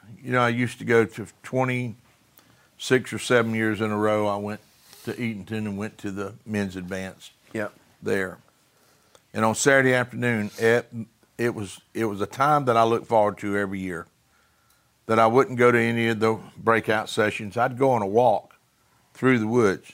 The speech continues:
Speaker 1: and I'd start out on a trail, but then I'd veer off that trail. And I'm talking about I am beaten down, briars and limbs, and I'm, I'm lost. I'm out in the woods totally lost.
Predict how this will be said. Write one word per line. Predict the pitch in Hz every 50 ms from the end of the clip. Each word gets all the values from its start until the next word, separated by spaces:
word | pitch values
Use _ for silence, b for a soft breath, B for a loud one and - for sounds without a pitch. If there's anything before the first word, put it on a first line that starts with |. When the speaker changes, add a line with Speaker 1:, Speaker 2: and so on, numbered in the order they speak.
| _ -
Speaker 1:
and | - 104
I'd | 110 107 -
start | - - 135 131 131 131
out | 131 135 131
on | 127 117 110
a | 104
trail, | - - - 139 139 131 123 110 107 107 - _ _ _ _ _ _ _ _ _ _ _ _ _ _ _ -
but | 113 113 95
then | 131 127 123
I'd | 120 120 110 98
veer | 120 123 120 120
off | 120 120 117 -
that | 123 104 -
trail. | - - 120 117 113 107 -
And | - 110 107 104 -
I'm | 117 123 131 127
talking | - - 123 123 117 113
about | 113 113 107 101 -
I | 92 110 110 117 120 120
am | 98 110 110 107 104 98 - _ _ _ _ _ - 110 107 101 - - 95
beaten | 95 117 117 123 113 - 131 131 107 104 107
down, | 117 113 110 110 110 110 107 104 104 104 98 90 92 - _ _ -
briars | 104 90 92 - - 120 117 117 117 117 113 113 110 110 113 107 90 104
and | 98 92 92 92 92 107
limbs, | 113 113 120 117 113 113 110 110 95
and | 104 107 107 101 - -
I'm, | 107 120 127 127 127 117 117 _ _ _ _ -
I'm | 120 135 147 131
lost. | 104 107 123 139 120 - - - - - _ _ _ _ _ _ _ _ _ _ _ -
I'm | - 127 151 147
out | 135 127 123
in | 120 113 113
the | 104
woods | 101 110 117 113 101 87 - -
totally | - - 123 117 113 107 101 98 98
lost. | 95 101 104 101 92 92 92 -